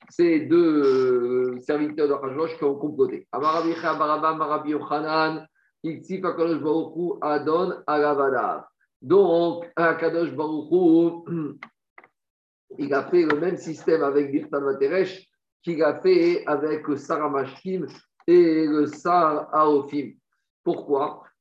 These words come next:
euh, qu'il n'y avait aucune raison que Sarah Mashkin et Sarah Mashkin, ils se disputent et ils soient punis, qu'ils finissent en prison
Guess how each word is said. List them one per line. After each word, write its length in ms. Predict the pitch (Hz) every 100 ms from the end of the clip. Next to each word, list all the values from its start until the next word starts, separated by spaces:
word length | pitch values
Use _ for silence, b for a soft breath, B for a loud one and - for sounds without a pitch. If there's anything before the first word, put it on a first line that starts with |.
| -
euh, 80 | 147 -
qu'il 280 | 180 170
n'y 60 | 160
avait 120 | 165
aucune 340 | 175 175 226 220
raison 640 | 180 185 160 170 214 190
que 580 | - 190 185 170 151 151
Sarah 260 | - 170
Mashkin 280 | 165 151 -
et 80 | 160
Sarah 280 | 160 151 147
Mashkin, 200 | 156 185
ils 80 | 151
se 120 | 160
disputent 640 | 143 135 127 - 220 202
et 60 | 151
ils 100 | 139
soient 500 | - 165 170 147 -
punis, 380 | 165 165 190 180
qu'ils 180 | - 135
finissent 320 | 151 175 165
en 80 | 139
prison 440 | - 165 180 180